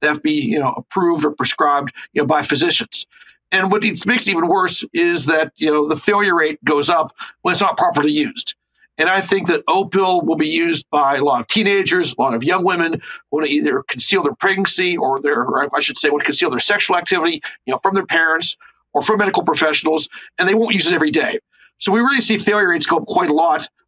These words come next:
uh, you know, when contraceptives are not used properly. And when you multiply that among, you know, more sexually active women, you know, engaging in more sexual activity, you know, you're gonna see, again, more unintended pregnancies, more abortions. So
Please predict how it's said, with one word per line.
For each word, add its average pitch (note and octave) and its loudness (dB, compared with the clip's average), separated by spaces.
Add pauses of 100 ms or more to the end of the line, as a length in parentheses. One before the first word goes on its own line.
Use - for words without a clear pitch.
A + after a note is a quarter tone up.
uh, D3 0 (120)
you D3 0
know, C#3+ 0
when D#3+ -2
contraceptives D3 0
are D3 2
not D3 0
used B2 -2
properly. E3+ 0 (340)
And D#3 2
when E3+ 0
you F3 -2
multiply F#3+ 0
that F3 0
among, D3+ 0
you C#3+ 0
know, C#3+ -2
more E3+ 0
sexually E3+ 2
active C#3 0
women, E3+ 0 (220)
you C#3 -4
know, D3 0
engaging D#3 0
in D3+ -2
more C#3+ 0
sexual F3+ 2
activity, E3+ 0 (240)
you E3 0
know, D#3+ 2
you're F3+ 0
gonna F#3+ 2
see, F3 2
again, C3 0
more D3+ 2
unintended D3+ 0
pregnancies, D3 0
more D3 0
abortions. C3+ -2
So C#3+ 0